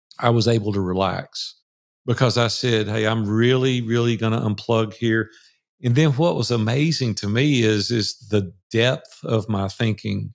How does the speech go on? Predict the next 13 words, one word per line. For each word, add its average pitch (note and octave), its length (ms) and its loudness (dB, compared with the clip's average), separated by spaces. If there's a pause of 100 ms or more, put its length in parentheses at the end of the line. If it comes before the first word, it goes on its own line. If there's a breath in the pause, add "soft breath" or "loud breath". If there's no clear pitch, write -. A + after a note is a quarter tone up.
at G2 140 -2
that G#2+ 220 -4
point. C3+ 300 -4 (680)
It C#3 160 2
wasn't C#3 460 2
just B2 180 -2
dealing A#2+ 260 0
with G#2+ 140 -2
emails A2 560 0
and G2 100 -8
social A2+ 400 -2
media G#2+ 640 2
and F#2 140 -2